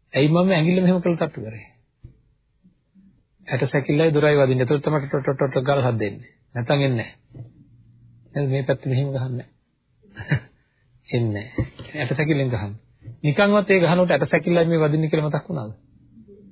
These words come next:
ඒක නේ නං. පේන්නේ දොරට ගහනවා කියලා. හැබැයි වෙලා තියෙන්නේ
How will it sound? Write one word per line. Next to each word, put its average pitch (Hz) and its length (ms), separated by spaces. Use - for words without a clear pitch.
ඒක 120 160
නේ 123 180
නං. 110 300
පේන්නේ 139 360
දොරට 127 200
ගහනවා 156 320
කියලා. 104 220
හැබැයි 127 280
වෙලා 135 160
තියෙන්නේ 165 340